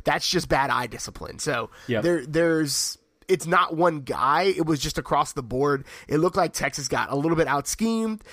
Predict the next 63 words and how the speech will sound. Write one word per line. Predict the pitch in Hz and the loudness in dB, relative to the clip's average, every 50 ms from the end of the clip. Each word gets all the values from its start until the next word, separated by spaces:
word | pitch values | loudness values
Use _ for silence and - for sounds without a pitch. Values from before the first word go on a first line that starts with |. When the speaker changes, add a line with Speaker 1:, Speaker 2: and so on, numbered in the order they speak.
| - - - _ _ | -20 -20 -20 _ _
Speaker 1:
and | - 165 165 165 165 165 160 160 160 156 143 123 - _ - | 0 2 4 4 6 6 4 4 2 0 -4 -8 -12 _ 0
O | 131 160 185 | 4 6 6
S | 190 175 - 180 | 6 4 2 0
U | 185 170 | -2 -2
played | - - 190 185 165 | 0 2 2 2 2
lights | 135 131 175 170 - | 2 0 -2 0 0
out. | 170 165 151 131 | 0 -2 0 -2
They | 147 156 | -4 -2
played | - 196 180 143 | -2 -2 -2 0
better | 123 143 139 160 | -2 -2 0 0
than | 156 147 139 | -2 -2 -4
I | 135 | -4
think | - 160 151 - | -4 -6 -4 -2
they've | - 147 139 | -2 -2 -2
played | - - 143 147 143 - - | -2 -2 -2 -2 -2 -2 -2
all | 120 120 120 | 0 0 -2
year. | 110 101 107 104 - - - - | -2 -6 -8 -10 -10 -12 -6 2
Speaker 2:
Yeah, | 170 196 226 | 4 6 6
and, | 202 175 160 160 | 6 6 4 2
and | 147 139 127 127 | 2 2 4 4
they | 120 113 | 4 4
seem | - 143 139 131 | 4 4 4 4
to | 113 | 4
do | 98 107 107 | 2 2 4
that | 107 117 127 127 - | 4 4 2 2 -2
against | 127 110 123 123 117 - - | -4 -2 0 0 0 0 -2
Texas, | 123 113 110 - 123 110 | -2 -2 -2 -2 -4 -4
and | 107 104 | -4 -4
they | 98 95 | -6 -4
seem | - - 113 104 | -4 -4 -4 -2
to | 104 95 | -2 -2
do | 98 101 | -2 -2
that | 98 104 104 98 | -2 -2 -4 -4
when | 101 98 | -4 -6
they're, | 101 104 | -6 -6
they | 104 123 127 | -2 0 2
have | 147 147 | 2 2
a | 135 | 2
little | 123 117 113 | 2 0 0
bit | 101 107 101 | 0 -2 -2
of | 107 98 | -2 -4
the, | 104 107 | -4 -4
the | 107 123 113 | -4 -6 -6
Tom | - - 110 101 90 | -4 -4 -4 -4 -4
Herman | 98 104 101 98 98 98 | -6 -6 -6 -4 -4 -4
mentality | 98 95 - 110 101 98 95 98 98 | -4 -4 -4 -4 -4 -4 -4 -4 -4
of | 95 95 | -4 -4
if | 95 - | -6 -4
you're | 113 104 | -4 -4
an | 101 98 | -2 -2
underdog, | 98 95 101 104 92 98 101 95 95 | -2 -2 -2 -4 -4 -4 -4 -4 -4
you | 95 98 | -4 -4
gotta | 95 98 92 - | -4 -4 -6 -6
prove | - - 110 98 - | -6 -6 -6 -6 -6
somebody | - 101 101 101 95 92 | -8 -8 -6 -6 -6 -6
wrong. | 92 98 95 98 107 107 104 | -4 -4 -4 -4 -6 -6 -6
They | 101 104 | -6 -4
like | 98 98 95 95 | -4 -4 -6 -6
to | - 98 | -8 -8
have | 87 98 101 95 | -8 -6 -6 -6
a | 98 | -6
little | 98 98 98 98 | -6 -6 -6 -8
chip | 95 - 107 104 101 - - | -6 -6 -6 -8 -8 -10 -16